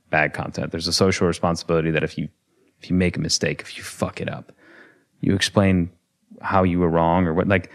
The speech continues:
my job isn't to be right. My job is to get it right. And sometimes that means, like, getting it wrong. There's been a lot of things I thought throughout my career where I was just flat out wrong. And if I've gotten anywhere, it's because, like, my job is to be a seeker of truth, to,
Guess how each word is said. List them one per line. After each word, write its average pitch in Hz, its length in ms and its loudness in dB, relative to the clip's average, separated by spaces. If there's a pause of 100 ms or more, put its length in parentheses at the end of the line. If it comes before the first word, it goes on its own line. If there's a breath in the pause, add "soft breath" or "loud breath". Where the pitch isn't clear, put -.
(180 loud breath)
my 127 160 4
job 95 520 2 (540)
isn't 92 380 0
to - 80 -4
be 82 240 -2
right. 95 280 4 (160)
My 90 140 0
job 87 260 2
is 87 100 -4
to - 120 -6
get 78 160 -2
it - 100 -10
right. - 240 -8 (1300)
And 95 160 2
sometimes 95 460 2
that 90 180 0
means, 92 440 2
like, 82 240 0 (160)
getting 82 240 -2
it 90 100 -2
wrong. 101 220 2
There's 82 140 -4
been 101 100 2
a 85 80 2
lot 92 200 2
of 104 60 0
things 98 200 2
I 85 80 2
thought 92 400 0
throughout - 180 -2
my 80 120 0
career 90 320 0
where 78 100 2
I 80 60 2
was 85 180 0
just - 240 -4 (1040 soft breath)
flat 87 220 0
out 85 180 2 (520)
wrong. 90 500 0 (220)
And 90 100 0
if 90 160 0
I've 90 180 2
gotten 92 280 2
anywhere, 92 360 2
it's 85 120 -4
because, 85 500 0
like, - 260 -6
my 87 160 -2
job 90 300 2
is 80 120 -2
to - 120 -16
be 82 140 0
a 80 60 0
seeker 82 360 0
of 78 100 -4
truth, 87 420 -2
to, 73 300 -2